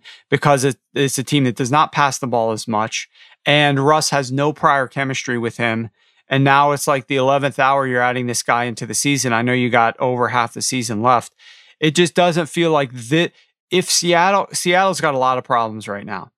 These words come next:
They gotta fix a lot of problems in order to get to the Super Bowl and potentially win it. If they are able to do that, it's not gonna be because they added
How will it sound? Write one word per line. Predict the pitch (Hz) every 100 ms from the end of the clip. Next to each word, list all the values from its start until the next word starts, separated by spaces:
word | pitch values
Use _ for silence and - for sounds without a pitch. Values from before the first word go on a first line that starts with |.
| -
They | 139
gotta | 143 139
fix | 147 -
a | 127
lot | 117 113
of |
problems | - 110 104 104 - - _ _ _ _ _ _ -
in | 147
order | 147 139 131
to | 127
get | 123 -
to | 123
the | 110
Super | - 120 117
Bowl | 113 110
and | 104
potentially | - 147 104 - 101
win | 107 98
it. | 92 - _ _ _
If | 185 180
they | 196 175
are | 170 175
able | 170 170
to | -
do | 160 165
that, | 170 170 - _ _ _ _ _ -
it's | 143 147
not | 170 180
gonna | 196 170
be | 156 156
because | 135 - 151 127
they | 131
added | 127 135 147 151 131